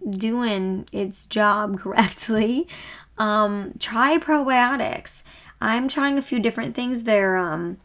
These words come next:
it's not exactly like a probi-, I mean, it is a probiotic, but there's, like, a few different things. He's having me take, like, um, oregano oil and then, like, a, some different thing, which is, like, a probiotic. So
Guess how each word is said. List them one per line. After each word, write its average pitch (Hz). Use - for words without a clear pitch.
it's -
not 226
exactly 214
like 202
a 202
probi-, 202
I 214
mean, 202
it 196
is 202
a 196
probiotic, 190
but 185
there's, 190
like, 185
a 180
few 190
different 175
things. -
He's 185
having 185
me 185
take, 180
like, -
um, -
oregano 214
oil 226
and 202
then, 190
like, 185
a, 180
some 196
different 185
thing, 180
which 180
is, 185
like, -
a -
probiotic. -
So 190